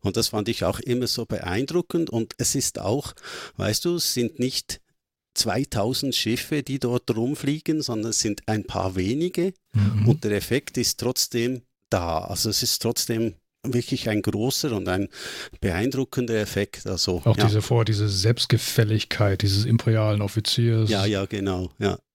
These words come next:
Speaker 2: Good, our first catch of the day. <laughs> Aber von
Speaker 1: Richtig.
Speaker 2: wegen.
Speaker 1: Ja, ja, ja. Ja, so viel zu Hot.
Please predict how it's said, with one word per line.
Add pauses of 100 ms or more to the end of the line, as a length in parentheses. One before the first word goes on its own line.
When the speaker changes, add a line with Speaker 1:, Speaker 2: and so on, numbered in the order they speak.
(180)
Speaker 2:
Good,
our
first
catch
of
the
day.
<laughs> (120)
Aber
von
Speaker 1:
Richtig.
Speaker 2:
wegen.
Speaker 1:
Ja, (340)
ja, (200)
ja. (1200)
Ja, (100)
so
viel
zu
Hot.